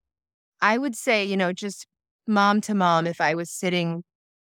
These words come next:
face to face with somebody who's panicking,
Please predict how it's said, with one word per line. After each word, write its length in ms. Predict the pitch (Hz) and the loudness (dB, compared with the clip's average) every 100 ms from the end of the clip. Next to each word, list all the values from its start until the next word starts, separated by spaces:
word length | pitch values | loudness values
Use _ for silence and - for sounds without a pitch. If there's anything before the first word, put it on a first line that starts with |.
| _ | _
face 240 | 202 180 - | -4 -4 -4
to 140 | 190 | -6
face 380 | 175 160 160 - | -2 -2 -2 -6
with 120 | 170 | -6
somebody 440 | - 165 156 156 | 0 2 2 -2
who's 360 | 160 156 147 - _ _ _ _ _ | -4 -4 -4 -8 _ _ _ _ _
panicking, 600 | - 165 160 156 147 | -4 -2 -2 -2 -2